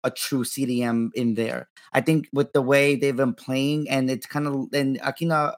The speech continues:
just came back from injury as well, so he needs time to kinda get back in the groove of things, and he kinda looked a little off,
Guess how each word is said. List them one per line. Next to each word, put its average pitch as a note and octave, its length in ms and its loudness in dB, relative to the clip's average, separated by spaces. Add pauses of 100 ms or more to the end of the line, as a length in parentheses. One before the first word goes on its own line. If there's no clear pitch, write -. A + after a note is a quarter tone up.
(100)
just C3+ 200 -6
came C3+ 120 -6
back B2 140 -2
from A#2+ 140 -2
injury A2+ 200 -4
as G#2+ 100 -8
well, A2 180 -8
so A#2 180 -6
he A#2 80 -6
needs A#2+ 160 -6
time A#2+ 180 -6
to - 120 -16
kinda B2 280 -6 (320)
get C3 140 4
back B2+ 160 4
in B2 60 2
the A#2 60 2
groove A2+ 200 -2
of A2+ 100 -2
things, B2 300 -2
and A#2 140 -2
he B2+ 160 -6
kinda C3 180 0
looked B2 180 -4
a - 20 -4
little A#2+ 260 0
off, A#2+ 360 2